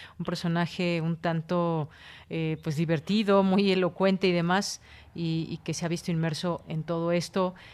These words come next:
Es la recomendación de hoy de este autor que,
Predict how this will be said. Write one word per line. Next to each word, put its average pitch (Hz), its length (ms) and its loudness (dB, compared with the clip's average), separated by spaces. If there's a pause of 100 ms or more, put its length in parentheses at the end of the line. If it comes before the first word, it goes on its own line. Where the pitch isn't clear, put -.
Es 175 180 -2
la 185 120 6
recomendación 170 800 2
de 180 100 2
hoy 196 220 4
de 175 180 0
este 185 400 -2
autor 214 540 2
que, 208 480 0